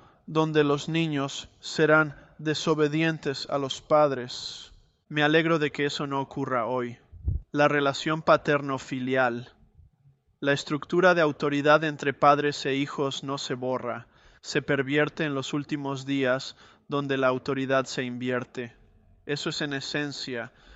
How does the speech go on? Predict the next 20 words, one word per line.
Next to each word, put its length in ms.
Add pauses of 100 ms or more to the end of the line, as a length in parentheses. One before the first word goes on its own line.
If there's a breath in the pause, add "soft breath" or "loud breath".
(140 soft breath)
lo 180
que 120
Satanás 580
está 200
haciendo 360
aquí 260
en 120
el 100
Edén. 420 (540)
Por 160
eso 240
tomó 280
forma 460
de 100
serpiente. 800 (520)
El 120
diseño 400
original 440
de 120
Dios, 480